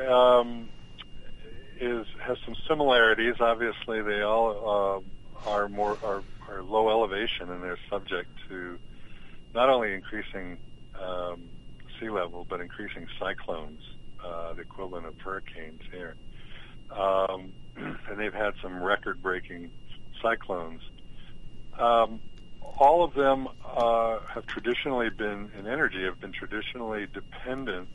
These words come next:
on diesel for their power generation, and that's really expensive. It's probably one of the most expensive ways to generate electricity, uh,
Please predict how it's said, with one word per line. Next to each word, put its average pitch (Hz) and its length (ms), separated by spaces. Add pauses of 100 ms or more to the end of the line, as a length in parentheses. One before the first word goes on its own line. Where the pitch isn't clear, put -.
(220)
on 98 460 (320)
diesel 107 480 (680)
for 98 80
their 87 140
power 107 400
generation, 82 800 (140)
and 92 480 (360)
that's 131 300
really 107 280
expensive. 90 640
It's - 160
probably 110 580
one 98 180
of 95 60
the 90 80
most 92 260
expensive - 580 (540)
ways 92 460
to 82 80
generate 85 440
electricity, 82 760 (680)
uh, 95 260